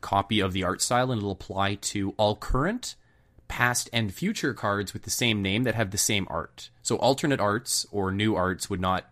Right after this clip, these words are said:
have the same treatment. But if, if they reprinted Sulfur Falls, for example, and you had it,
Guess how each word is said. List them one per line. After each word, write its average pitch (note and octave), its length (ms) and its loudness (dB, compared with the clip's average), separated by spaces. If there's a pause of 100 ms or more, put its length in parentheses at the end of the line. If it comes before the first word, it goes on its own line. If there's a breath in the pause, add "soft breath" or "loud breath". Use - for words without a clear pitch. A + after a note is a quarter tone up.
(260)
have G2 280 0
the F#2+ 120 -2
same F2+ 260 0
treatment. F3 540 -4 (640 soft breath)
But A2+ 200 4
if, G#2+ 160 0
if A#2+ 160 2
they A#2 100 4
reprinted G#2+ 480 2
Sulfur G2+ 320 2
Falls, F2 320 0
for F#2 160 -2
example, F2 540 -2
and G2 120 -2
you F#2 120 0
had G2 200 6
it, F2 280 -6